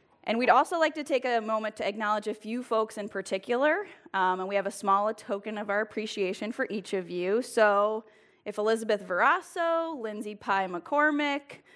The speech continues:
Jeff Eng, Jamie Grimble, Melissa Min, Gabriel Sim Laramie, and Jessica Richardson, if you're in the room, you have to actually come up and get your present from me so we can recognize and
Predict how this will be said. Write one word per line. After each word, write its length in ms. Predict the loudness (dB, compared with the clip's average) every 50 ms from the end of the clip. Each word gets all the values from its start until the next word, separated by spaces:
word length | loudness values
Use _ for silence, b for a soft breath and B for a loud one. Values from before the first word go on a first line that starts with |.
| b b
Jeff 220 | -4 -4 -4 -4 -2 0
Eng, 460 | 0 2 2 2 0 0 -2 -4 -4 b b b b b b b b b -2
Jamie 300 | 0 0 2 2 0 0
Grimble, 420 | 4 4 6 6 6 4 2 2
Melissa 380 | 2 0 -2 -2 -2 -2 -4 -8
Min, 380 | -6 -6 -6 -4 -4 -4 -2
Gabriel 420 | -2 0 0 0 0 0 0 0 0
Sim 240 | -2 -4 -6 -4 -2
Laramie, 380 | 0 0 0 0 -2 -4 -6
and 120 | -6 -4 -2
Jessica 380 | -2 -2 -2 -4 -6 -6 -4
Richardson, 640 | -2 -2 -2 -2 -2 -4 -6 -4 -2 -2 -2 -2 -2
if 100 | -4 -4
you're 100 | -6 -2
in 220 | 0 2 4 4
the 100 | 4 2
room, 440 | 2 0 -2 -2 -2 -2 -4 -6 -8 B B B B B B B
you 140 | 6 8
have 100 | 8 8
to 60 | 8 0
actually 200 | -2 -2 -6 -6
come 200 | -6 -4 -2 0
up 240 | -2 -2 -2 -4
and 100 | -10 -6
get 180 | -6 -6 -6 -6
your 120 | -10 -12
present 640 | -12 -12 -4 -2 0 0 2 0 -2 -6 -8 -8 -8
from 220 | -8 -8 -8 -6 -8
me 340 | -8 -8 -8 -6 -6 -8
so 160 | -6 -4 -4 -4
we 80 | -4
can 120 | -4 0 0
recognize 500 | 0 2 2 0 0 0 0 0 -2 -4
and 140 | -8 -10